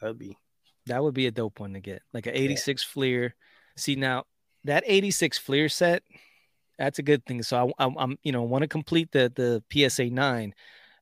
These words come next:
Speaker 2: but then once that's all said and done, maybe getting already, you know, got the Julius Erving, but that's on his rookie card. But maybe, you know, hopefully in time, get a, you know, auto from him on an eighty-six Fleer. Already got the Barkley.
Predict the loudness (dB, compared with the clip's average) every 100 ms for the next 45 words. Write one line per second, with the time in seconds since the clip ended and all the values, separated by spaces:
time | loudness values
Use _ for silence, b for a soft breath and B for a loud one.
0 | _ -2 2 2 0 -2 -2 4 4 6
1 | 4 4 2 2 2 2 2 2 0 -2
2 | -2 0 0 0 -4 -4 -2 0 2 0
3 | -2 -10 _ _ _ _ _ _ -2 0
4 | 2 2 0 -2 -2 0 0 0 0 0
5 | -2 -2 -2 -2 -4 -2 -2 -2 -6 -6
6 | -4 -6 -10 _ _ -2 0 2 2 0
7 | 0 -2 -6 -4 -2 -2 -4 -4 -4 -8
8 | b b b b b -2 0 2 2 4
9 | 2 2 0 0 -2 -4 -2 -2 2 4
10 | 4 2 -2 -4 -2 0 0 -4 -8 _
11 | _ 0 0 0 -2 -2 -2 -6 -8 -6
12 | -2 0 0 -2 _ _ _ _ _ _
13 | _ _ -2 2 4 6 4 4 4 4
14 | 2 -2 -4 -6